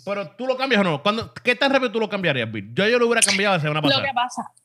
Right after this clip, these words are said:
Speaker 2: lo que pasa es que el tipo está jugando como quiera.
Speaker 1: Eh, y súper bien.
Speaker 2: Exacto.
Speaker 1: Y súper bien.
Speaker 2: Exacto. Entonces, si tú me dices a mí, eh, yo, si yo fuera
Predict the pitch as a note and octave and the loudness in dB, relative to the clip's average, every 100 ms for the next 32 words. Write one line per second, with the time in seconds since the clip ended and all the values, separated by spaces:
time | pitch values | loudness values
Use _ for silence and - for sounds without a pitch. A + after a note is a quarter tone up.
0 | - - B3+ A#3+ B3 A#3 A3+ A3+ C4 C4 | 0 2 0 0 0 0 0 2 0 0
1 | C4 A3+ A3+ G#3 G3+ F3+ F3 F3 - C#3 | -2 -2 0 0 0 -2 -4 -4 -4 -2
2 | C3+ - D#3+ - D3+ D#3+ E3+ G#3+ D#3 G#3 | 2 2 0 -8 -4 0 0 2 0 0
3 | D#3+ C#3 F#3+ D3+ F#2 _ _ _ _ _ | 0 0 0 -2 -8 _ _ _ _ _
4 | - F#3 - D#3 E3+ C#3 A2+ C#3 D#3+ F#2+ | 0 2 2 2 2 0 -2 0 -2 -4
5 | _ _ _ _ F#3+ F3+ E3+ F3+ - E3+ | _ _ _ _ -2 0 0 -2 -4 -2
6 | F3+ B3 A#3+ - - - - A3 G3+ G3 | 2 2 0 -4 -8 0 2 2 2 0
7 | G3 A3 A3 A#3 B3 A#3+ C#4+ C#4+ G#3 G3+ | 2 2 2 2 2 0 0 0 0 -2
8 | A3 _ _ - G#3 G3 F#3+ F#3 E3+ E3+ | -8 _ _ -2 2 4 4 4 2 -2
9 | A3 G3 F#3+ - - A3+ G3+ F#3+ - G3+ | -2 0 -2 0 2 2 2 -2 0 2
10 | A3 A#3 A#3 A#3 | 4 4 4 2